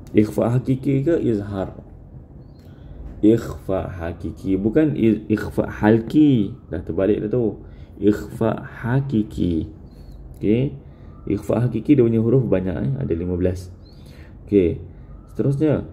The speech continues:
Fahdharuh. Ada huruf waw sebelum dia baris hadapan. Asalnya mad asli. Tapi sebab jim kecil ni kita berhenti tadi. Dia akan jadi apa?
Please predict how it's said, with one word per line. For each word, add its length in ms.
Fahdharuh. 1120
Ada 160
huruf 320
waw 140
sebelum 320
dia 80
baris 320
hadapan. 560
Asalnya 400
mad 240
asli. 480
Tapi 240
sebab 320
jim 160
kecil 320
ni 80
kita 240
berhenti 320
tadi. 480
Dia 80
akan 160
jadi 180
apa? 160